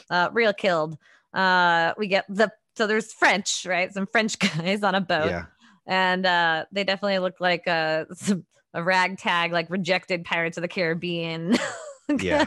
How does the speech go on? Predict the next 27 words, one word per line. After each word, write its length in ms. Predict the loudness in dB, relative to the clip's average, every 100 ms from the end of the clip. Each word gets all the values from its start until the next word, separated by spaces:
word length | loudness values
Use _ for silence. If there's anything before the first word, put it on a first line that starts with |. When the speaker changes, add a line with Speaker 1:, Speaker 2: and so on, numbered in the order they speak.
| 2
Speaker 1:
They're 160 | 2
like, 220 | 2 0
they're 120 | -2 -4
kind 300 | -2 0 0
of 120 | -2
speaking 500 | -6 -14 -8 -8 -6
French, 460 | -2 0 2 0 -2
but 100 | 2
not 160 | 2
really. 180 | 2 -2 -2 -6 -4 2
"Hey, 340 | 4 6 6
we're 100 | 6 6 6 6 6
on 120 | 4
a, 120 | 4
on 300 | 6 6 6
a 80 | 4
boat 320 | 4 4 4 2
here." 320 | 4 4 6
Like, 200 | 4 4
what? 140 | 4 4
<laughs> 100 | 2 _ _ -4
Speaker 2:
Yeah, 80 | -4 0
yeah, 220 | 2 4
yeah, 160 | 4 0 0
Speaker 1:
Are 20 |
Speaker 2:
yeah. 160 | 0
Speaker 1:
they 160 | 4 2